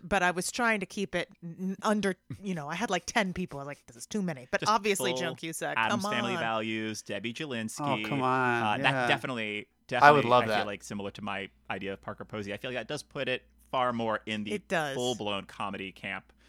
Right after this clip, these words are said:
Speaker 2: Um,
Speaker 1: However, I do think, again, Joan Cusack, eh,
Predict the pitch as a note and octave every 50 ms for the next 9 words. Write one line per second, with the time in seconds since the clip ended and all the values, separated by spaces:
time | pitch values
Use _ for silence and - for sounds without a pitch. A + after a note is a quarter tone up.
0 | _ - - - - - G2+ G2 G2 F#3 F#3+ D#4 D4+ D#4 - - C4+ C4 C4 C#4+
1 | D4 - - G#3 G#3 F#3+ E3+ - G#3+ A3 A3+ A3 - A#3+ A#3 A3+ A3+ A3 - _
2 | - _ _ _ _ _ _ - - F#3+ E3+ D3 G#3 G#3 G3 F3 E3 D#3+ D#3+ E3
3 | - _ _ _ _ _ - F3 C#3+ G3 G#3 G3+ F#3+ - - - G#3+ G#3+ F#3+ -
4 | - G3+ F#3+ F#3 F3+ _ - - - _ -